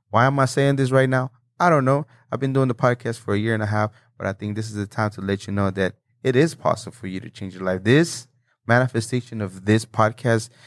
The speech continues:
and this whole vision didn't just come overnight. It had to take some time, but I have to believe in the process and trust it and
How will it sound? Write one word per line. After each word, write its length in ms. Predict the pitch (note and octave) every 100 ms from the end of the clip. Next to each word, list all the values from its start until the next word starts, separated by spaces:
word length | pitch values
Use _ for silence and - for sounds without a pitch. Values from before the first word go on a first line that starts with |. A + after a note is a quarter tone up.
| _
and 200 | - G#2
this 120 | G2 F#2+
whole 200 | A2+ A2+
vision 380 | G2+ A#2+ B2 G#2+
didn't 260 | A#2+ B2
just 200 | G#2+ -
come 260 | - A2 F#2
overnight. 480 | G#2 G2+ F#2+ A#2+ G2+
It 100 | F#2+
had 220 | A2 -
to 160 | -
take 180 | - A#2
some 140 | A2+ F#2+
time, 260 | A2+ A#2 G#2 - _ -
but 120 | G2+
I 40 |
have 200 | A2 B2+
to 80 | A#2+
believe 300 | G#2 A2 A#2+
in 100 | A2
the 60 | F#2
process 460 | - A2+ A2+ G#2+
and 100 | F#2+
trust 320 | - B2 B2+ A2
it 120 | G2+ _ _ _ -
and 180 | G#2+